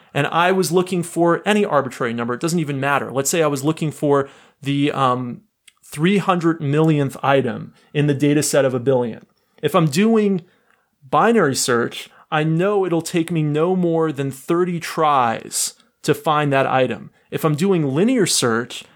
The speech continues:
it will take me three hundred million tries to find that same item. So this simple idea of just having the data set sorted and dividing it in half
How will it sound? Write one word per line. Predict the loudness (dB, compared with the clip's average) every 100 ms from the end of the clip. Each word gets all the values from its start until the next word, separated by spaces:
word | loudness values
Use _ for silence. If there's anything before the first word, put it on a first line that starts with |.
| _
it | -2
will | 0 0
take | 0 0 0
me | 0 -2 -4 _ _
three | _ -4 0 2 2 -2 -10 _
hundred | 0 0 2 0 0 -2
million | 0 2 2 0 -4
tries | -2 2 4 2 0 -8 -10 -12 _ -2
to | -2
find | 0 0 2 2
that | 0 0
same | -2 0 0
item. | 0 -2 -8 -20 _ _ _ _
So | -6
this | 0 2
simple | 2 2 0 0 2
idea | 2 0 2 2 2 0 -12 _ _
of | -2 -2
just | 0 -2 -2
having | -4 0 2 2 2
the | 2
data | 2 2 2
set | 2 0 -2 -6
sorted | -6 0 2 2 2 0 -6 _ _
and | -4 0
dividing | 0 2 2 4 4
it | 2
in | 2
half | -2 -2 0 -2